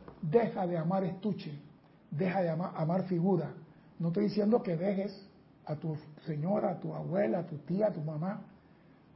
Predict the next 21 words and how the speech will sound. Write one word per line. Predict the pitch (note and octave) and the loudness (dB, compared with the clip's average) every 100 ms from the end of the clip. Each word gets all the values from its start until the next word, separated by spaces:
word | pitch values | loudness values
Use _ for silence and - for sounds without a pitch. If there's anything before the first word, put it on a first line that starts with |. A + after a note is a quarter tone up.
| - | 0
pero | F3+ F3 F3 E3+ - - | 4 4 2 -2 -8 2
ama | A3+ A3 G#3+ G#3+ - - - - | 6 6 6 2 -6 -16 -20 -8
a | D3+ | -8
su | D3 E3 | 0 2
verdadero | D#3+ D#3+ D#3+ F3+ F3+ | 2 0 2 2 0
ser, | E3+ G3 D#3+ C#3 - - - - | 2 2 2 -2 -12 -20 -20 -10
que | D#3 | -6
es | D#3 | -2
la | E3+ D#3 | -2 -2
llama | B2+ F#3 F3+ F#3 - | 0 0 -2 -4 -4
en | D3 | -4
su | C#3 C3 | -4 -8
corazón. | C#3 C3+ - C#3+ B2+ - - - - | -8 -10 -10 -12 -12 -16 -20 -20 0
Y | E3+ | 0
si | - F3 | 4 6
logras | A3+ C4+ B3 A3 - | 8 8 8 4 6
esto, | D4 C#4 - - - - - - - - - - - - - | 8 8 6 -4 -6 -16 -20 -20 -20 -20 -20 -20 -20 -20 -14
como | - E3+ | 0 2
dice | F#3+ A3+ | 4 4
el | |
maestro, | F#3+ G#3 A3+ E3 | 4 4 2 -2